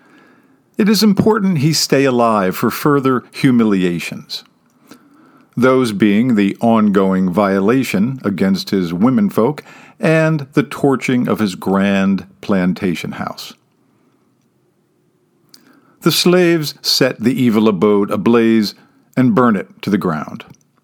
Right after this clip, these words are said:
while the ex-master's women, their legs tied open, endure both the heat of the burning house and the heat of those liberated bulls. Yes,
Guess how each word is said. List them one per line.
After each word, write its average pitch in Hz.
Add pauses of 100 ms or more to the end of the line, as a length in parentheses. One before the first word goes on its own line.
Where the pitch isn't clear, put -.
(380)
while 107
the 104
ex-master's 101
women, 135 (760)
their 135
legs 117
tied 101
open, 127 (160)
endure 143
both 107
the 110
heat -
of 92
the 98
burning 98
house 123 (340)
and 120
the 98
heat 104 (580)
of 107
those 95 (100)
liberated 87
bulls. 73 (1120)
Yes, 165